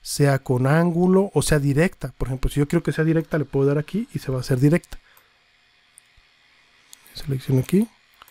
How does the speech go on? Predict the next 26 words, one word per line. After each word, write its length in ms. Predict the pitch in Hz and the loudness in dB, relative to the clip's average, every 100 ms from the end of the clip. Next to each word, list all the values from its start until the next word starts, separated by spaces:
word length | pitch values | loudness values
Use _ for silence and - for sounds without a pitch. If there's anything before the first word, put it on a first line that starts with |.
| _ _ _ _ - | _ _ _ _ 0
y 100 | 139 | 4
ya 140 | 131 | 4
no 100 | 131 | 4
va 60 | 131 | 2
a 40 | |
aparecer 460 | - 127 123 135 135 - | 2 -2 -2 -6 -8 -12
la, 240 | 127 123 _ _ _ _ _ _ _ _ _ _ _ _ - | -14 -14 _ _ _ _ _ _ _ _ _ _ _ _ -2
la 100 | 131 | -2
opción 240 | - 131 | 0 -2
que 80 | 135 | -2
te 100 | 123 | -4
estaba 400 | - 127 123 120 | -2 -2 -2 -2
anteriormente. 460 | 120 120 120 113 - - - - - - - - - - - - | -2 -2 -2 -6 -14 -20 -20 -20 -20 -20 -20 -20 -20 -20 -20 -2
Ok, 100 | - | 0
entonces 340 | 208 165 151 | 0 0 0
bueno, 160 | 131 127 - | 0 -4 -2
vamos 240 | 151 160 | 2 2
a 60 | 165 | 0
poner 280 | 135 143 151 | 2 0 0
esto 180 | 147 147 | -4 0
más 200 | 151 151 | 0 2
o 20 | |
menos 320 | 147 147 139 | 2 2 -2
aquí 180 | 127 - | -4 -2
a 60 | 143 | 2
nivel. 400 | 139 139 196 | 2 4 2